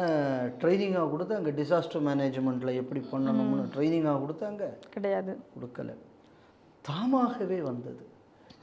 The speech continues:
Speaker 1: இதுதான் தொண்டு. நம்ம பேராசிரியர் சாமி தியாகராஜன் அவர்கள் நமக்கு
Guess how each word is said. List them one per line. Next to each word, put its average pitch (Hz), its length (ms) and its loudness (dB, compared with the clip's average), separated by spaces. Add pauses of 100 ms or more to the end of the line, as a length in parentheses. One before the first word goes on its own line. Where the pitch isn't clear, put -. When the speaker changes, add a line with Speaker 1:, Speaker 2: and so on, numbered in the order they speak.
Speaker 1:
இதுதான் 127 360 -4
தொண்டு. 123 340 -4 (520)
நம்ம 135 300 -2
பேராசிரியர் 165 560 6
சாமி 151 300 0
தியாகராஜன் 151 540 4
அவர்கள் 135 280 -2
நமக்கு 131 300 -2